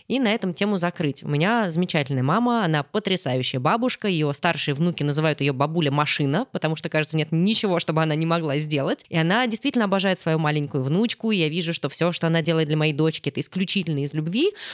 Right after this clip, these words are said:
но иногда мне нужно обозначить эти границы, и вот мой вопрос в том, как это сделать, чтобы не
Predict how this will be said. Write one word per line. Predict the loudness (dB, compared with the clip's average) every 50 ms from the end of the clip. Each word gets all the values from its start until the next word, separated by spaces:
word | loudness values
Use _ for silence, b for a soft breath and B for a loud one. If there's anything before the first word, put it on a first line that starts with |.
| B B B B
но | 0 2 2 2 2 2 2 2 0 -2 -4 -6 -10 -12 -16 _ _ _ -2
иногда | 0 0 0 0 -2 -2 0 0 2 2 0 -2 -4 -8 _ _ _ _ 0
мне | 2 4 4 4 4
нужно | 4 4 4 2 2 2 2 0 0 -2
обозначить | -4 -2 -2 -2 0 0 0 -2 -2 -4 -8 -8
эти | -8 -6
границы, | -4 -2 0 2 2 2 0 -2 -2 -2 -2 -2
и | 0 -2 -2 -2
вот | 0 0
мой | 0 0
вопрос | 0 -2 -4 -4 -4 -4 -4 -6
в | -4 -2
том, | -2 -2 -2 -4
как | -4 -4 -4 -4 -6
это | -8 -8 -8
сделать, | -6 -2 -2 -2 0 -2 -2 -4 -6 -6
чтобы | -6 -2 -2 -2 0 0 0 0 0
не | 0 2 2 2 2 0 -2